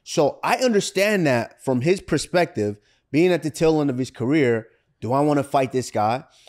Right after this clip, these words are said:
But what I don't, what I, I, I don't understand and what I have a hard time with is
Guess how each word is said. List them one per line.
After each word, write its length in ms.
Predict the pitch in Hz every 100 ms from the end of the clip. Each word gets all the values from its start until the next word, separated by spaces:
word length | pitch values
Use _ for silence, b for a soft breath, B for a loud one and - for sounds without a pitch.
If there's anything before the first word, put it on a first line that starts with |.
| b
But 120 | 120
what 120 | 127
I 120 | 151 127
don't, 380 | 98 135 160
what 140 | 123 139
I, 140 | 113 -
I, 180 | 113 -
I 100 | 113
don't 260 | 95 127 143
understand 500 | 123 104 - 120 107
and 80 | 104
what 120 | 107
I 40 |
have 180 | 104 101
a 40 | 92
hard 220 | 98 90
time 300 | 120 120 92
with 200 | 92 - _ _ _ _
is 400 | - 101 92 85